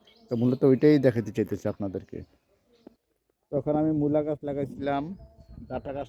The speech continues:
লাগাইছিলাম, ধনিয়া লাগাইছিলাম, আর টমেটো গাছ লাগাইছিলাম, অনেকগুলো গাছ লাগাইছিলাম, বেগুন গাছ। তো চলেন আজকে আপনাদেরকে দেখাই যে আমাদের এই গাছগুলো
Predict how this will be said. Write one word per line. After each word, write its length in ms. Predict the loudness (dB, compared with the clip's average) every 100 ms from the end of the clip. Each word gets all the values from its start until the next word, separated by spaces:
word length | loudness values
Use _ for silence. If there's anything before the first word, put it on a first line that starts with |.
| -10
লাগাইছিলাম, 600 | -10 -12 -12 -12 -10 -10
ধনিয়া 300 | -12 -12 -12
লাগাইছিলাম, 720 | -12 -12 -16 -14 -12 -10 -10 -12 -16
আর 120 | -12 -10
টমেটো 320 | -10 -10 -6
গাছ 120 | -6 -6
লাগাইছিলাম, 440 | -8 -12 -20 -20
অনেকগুলো 360 | -20 -20 -20 -20
গাছ 160 | -20 -20
লাগাইছিলাম, 560 | -20 -20 -20 -16 -16 -16 -20 _ _ _ _ 0
বেগুন 320 | 2 2 0
গাছ। 220 | 0 -4 -6 _ _ _ _ _ -20
তো 60 | -4
চলেন 220 | 2 2
আজকে 220 | 2 0
আপনাদেরকে 440 | -2 -2 -4 -6 -4
দেখাই 300 | -4 -2 -2
যে 120 | -2
আমাদের 260 | -2 0 0
এই 120 | 0
গাছগুলো 560 | -2 -4 -4 -2 -2